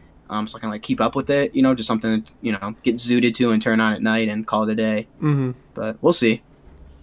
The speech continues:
Speaker 2: Yeah, well, I didn't expect you to actually be a fan of Futurama, not gonna lie.
Speaker 1: Yeah, I thought it's, like, some episodes are, like, ret-, straight up retarded,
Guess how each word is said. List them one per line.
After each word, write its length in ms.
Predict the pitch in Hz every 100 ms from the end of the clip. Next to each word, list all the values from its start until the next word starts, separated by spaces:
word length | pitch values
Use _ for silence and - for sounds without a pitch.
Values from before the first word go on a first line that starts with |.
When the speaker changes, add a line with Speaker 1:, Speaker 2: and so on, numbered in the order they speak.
| - -
Speaker 2:
Yeah, 140 | 330
well, 140 | 160 175
I 20 |
didn't 160 | 233 208
expect 320 | 190 202 190
you 60 |
to 60 | 190
actually 380 | 175 - 170 165
be 160 | 151
a 60 | 156
fan 160 | 165 156
of 80 | -
Futurama, 400 | 110 120 107 107
not 160 | 110
gonna 160 | - 117
lie. 160 | 113 113 - - - - - - - - -
Speaker 1:
Yeah, 320 | 214 302 262 147
I 40 |
thought 180 | 147 254 175
it's, 440 | 208 202 - - -
like, 180 | 202 -
some 120 | 269
episodes 280 | 262 240 233
are, 40 | 180
like, 140 | 131 -
ret-, 260 | 135 127 - -
straight 200 | 190 180
up 80 |
retarded, 680 | 131 - 139 185 226 220 226